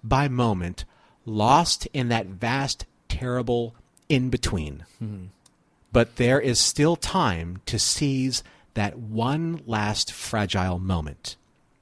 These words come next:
Speaker 1: And why did I land on this quote? It's not to insert the,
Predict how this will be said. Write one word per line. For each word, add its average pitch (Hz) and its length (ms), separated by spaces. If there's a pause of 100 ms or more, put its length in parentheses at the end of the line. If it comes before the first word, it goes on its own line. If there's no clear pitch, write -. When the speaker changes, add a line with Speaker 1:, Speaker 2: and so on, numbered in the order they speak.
(1200)
Speaker 1:
And 127 200
why 175 180
did 247 140
I 240 80
land 147 320
on 107 120
this 92 160
quote? 78 340 (340)
It's 139 240
not 208 600
to 202 180
insert 123 840 (140)
the, 113 600